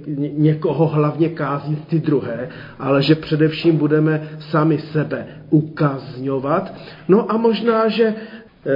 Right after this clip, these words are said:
je, je k tomu potřeba i, i určitá sebebolest, sebeomezení a tak dále. No nicméně Pán Ježíš Kristus si udělal dutky a tak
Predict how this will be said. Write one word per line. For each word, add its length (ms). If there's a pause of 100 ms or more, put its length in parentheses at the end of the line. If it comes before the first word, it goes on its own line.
(240)
je, 440
je 180
k 80
tomu 220
potřeba 760
i, 220
i 160
určitá 640
sebebolest, 1080 (180)
sebeomezení 1120 (260)
a 80
tak 260
dále. 360 (220)
No 120
nicméně 480
Pán 260
Ježíš 240
Kristus 540
si 80
udělal 420
dutky 440
a 80
tak 320